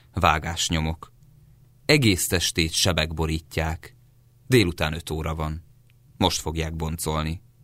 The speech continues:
Éli öt órával ezelőtt halt meg a rohammentőben, amely szélsebesen száguldott vele a tizennegyedik kerületi Kosák kórházba, a súlyos égési sérültek osztályára. Aznap reggel valamivel kilenc óra előtt találtak rá a huszonötös úttal párhuzamos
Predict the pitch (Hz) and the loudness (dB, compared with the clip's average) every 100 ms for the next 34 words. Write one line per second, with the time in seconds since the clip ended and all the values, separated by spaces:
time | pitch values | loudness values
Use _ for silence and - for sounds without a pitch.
0 | - - - - - - - - - 160 | -20 -20 -20 -20 -20 -20 -20 -8 2 4
1 | 156 156 117 - 92 87 87 87 82 82 | 4 4 2 2 2 4 4 2 0 -2
2 | 80 - 85 78 - 87 85 80 80 78 | -4 0 0 2 0 0 0 -2 -2 -2
3 | 78 78 - 78 80 78 80 - - _ | 0 -2 0 0 2 0 -4 -10 -20 _
4 | _ - - 117 120 120 135 92 - 82 | _ -8 2 4 6 4 4 4 2 0
5 | 85 - 85 - 92 90 90 87 85 - | 0 0 0 2 4 4 2 0 0 0
6 | 95 95 95 104 87 87 87 90 87 - | 2 2 0 0 0 2 4 4 2 2
7 | 95 90 90 87 - - 87 - 76 - | 2 4 4 2 -2 -2 0 0 -2 -2
8 | 85 82 85 85 82 87 80 - - - | 0 2 2 2 2 0 0 -6 -20 -20
9 | - - 110 - 101 82 - 87 80 82 | -10 0 2 4 4 4 2 0 0 0
10 | - - - 80 80 80 80 80 - 87 | 2 2 2 2 0 -4 -6 -2 -2 2
11 | 78 78 76 78 80 - - - - - | 2 2 0 0 -2 -6 -10 -10 -20 -20
12 | _ - - _ - - 131 101 92 101 | _ -20 -20 _ -4 2 4 4 2 2
13 | 90 101 98 101 113 104 107 107 104 - | 4 6 6 6 4 4 2 2 0 2
14 | 95 90 - 92 92 - 90 85 - - | 2 2 2 4 4 4 2 2 0 4
15 | 87 85 85 92 - 95 92 92 107 - | 6 6 4 0 4 6 6 4 0 -2
16 | 85 82 92 87 95 92 - 90 - 101 | 0 0 0 -2 -2 -4 2 2 6 6
17 | 95 95 98 98 98 | 6 2 2 4 4